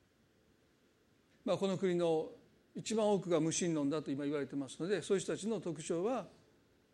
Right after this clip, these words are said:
自分自身に依存してるんだですね。聖書から見ると、それは非常に厄介な依存症なんです。最も深刻な依存症です。最も断ち切るのが困難な依存症で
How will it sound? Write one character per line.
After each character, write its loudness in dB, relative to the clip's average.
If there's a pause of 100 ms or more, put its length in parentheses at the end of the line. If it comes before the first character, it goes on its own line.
(260)
自 -2
分 2
自 -2
身 0
に 0
依 2
存 0
し -8
て -2
る -2
ん -2
だ -10
で -14 (400)
す -18
ね。 -12 (680)
聖 4
書 4
か 8
ら 10
見 8
る 4
と、 2
そ 4
れ 8
は 2
非 0
常 4
に 8
厄 4
介 2
な 4
依 -4
存 2
症 -2
な -8
ん -14
で -20
す。 -20 (2500)
最 8
も 10
深 6
刻 6
な 4
依 4
存 0
症 -6
で -14
す。 - (1400)
最 6
も 10
断 2
ち 0
切 8
る 10
の 2
が 0
困 0
難 -2
な -2
依 0
存 -2
症 -14
で -14